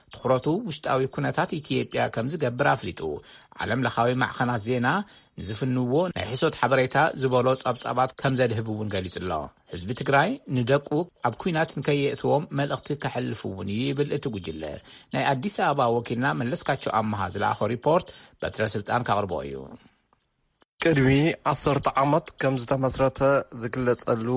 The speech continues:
Speaker 2: እቲ ጉጅለ ዲፕሎማሲ ብዛዕባ ዓብዪ ግድብ ህዳሴ ኢትዮጵያ ኣብ ጎረባብቲ ሃገራት እናኸደ ብዛዕባ መርገጺ ኢትዮጵያ እቲ ጉዳይ ብቐረባ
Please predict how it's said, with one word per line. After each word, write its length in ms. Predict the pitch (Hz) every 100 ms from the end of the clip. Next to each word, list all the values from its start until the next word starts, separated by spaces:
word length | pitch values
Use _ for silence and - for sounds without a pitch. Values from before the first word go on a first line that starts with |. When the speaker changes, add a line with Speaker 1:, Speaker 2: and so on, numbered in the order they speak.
| 131 -
Speaker 2:
እቲ 160 | - -
ጉጅለ 380 | 117 117 123 123
ዲፕሎማሲ 500 | 117 - 131 131 127 - 147 -
ብዛዕባ 440 | 127 117 120 117 127 131
ዓብዪ 260 | - 120 113 117
ግድብ 300 | 113 107 120
ህዳሴ 340 | 113 120 120 123
ኢትዮጵያ 420 | 127 135 120 135 139
ኣብ 180 | - 123
ጎረባብቲ 480 | 117 135 123 120 117 123
ሃገራት 480 | 117 117 120 120
እናኸደ 420 | 123 127 123 135 147 147 _ -
ብዛዕባ 400 | 127 127 135 139
መርገጺ 400 | 135 123 127 -
ኢትዮጵያ 480 | 135 120 139 131 143 147 156 - -
እቲ 120 | 147 -
ጉዳይ 360 | 131 131 139 139
ብቐረባ 400 | 123 120 131